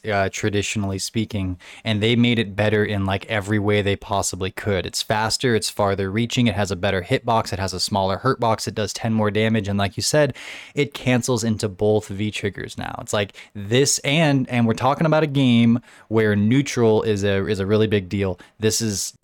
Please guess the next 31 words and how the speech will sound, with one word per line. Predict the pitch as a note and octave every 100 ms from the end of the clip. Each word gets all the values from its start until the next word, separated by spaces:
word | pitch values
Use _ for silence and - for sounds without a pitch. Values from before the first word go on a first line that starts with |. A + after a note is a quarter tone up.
| -
just | A#2+ -
got | A#2+ G2+ - -
amazingly | G#2+ G2 G#2 A#2 A2+ G2+ G2 G2
better. | F#2+ F#2
It's | G2 G#2
like, | G2
maybe | C3 E3+
give | D#3+ E3
'em | D3 A#2
two | - E3+
or | D3
three | - F3 E3
of | A#2
these | G#2+ -
things, | G#2 G2 F#2
not | A2+ A2+
seven | - C3+ C3
hundred | A#2+ G2+ B2+ B2 G2+
on | G2 G2+
one | G#2+ G#2
move. | B2 C3 G2
So | A2+
I | F2+ B2+ A3
am | G#3 F3+
a | A#2+
little | A#2 D3+ G#3 F3+
bit | D#3 C#3+
nervous | C3+ C#3+ B2 A2+ -
that, | A#2 G#2+ - - - - _
I | C3
mean, | C3 C3